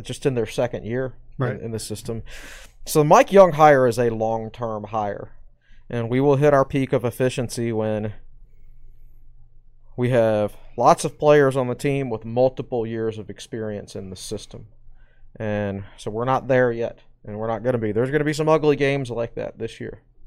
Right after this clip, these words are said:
Speaker 1: Uh, there, there will be some more good games, too. And I'm not saying Tech's not gonna go to the N C A A tournament. I don't know if they are or not.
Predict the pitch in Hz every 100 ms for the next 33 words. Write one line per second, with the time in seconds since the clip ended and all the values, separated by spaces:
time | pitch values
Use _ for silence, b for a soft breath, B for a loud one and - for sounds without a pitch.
0 | - b b b b - 110 110 117 185
1 | 208 185 202 160 185 - 170 165 165 160
2 | 156 - - - - - - - - -
3 | 202 - 127 123 123 - 240 151 95 151
4 | 196 - 180 160 139 135 139 131 127 131
5 | 123 120 117 120 117 123 117 156 165 147
6 | - 165 185 156 175 170 156 151 156 151
7 | 139 143 151 -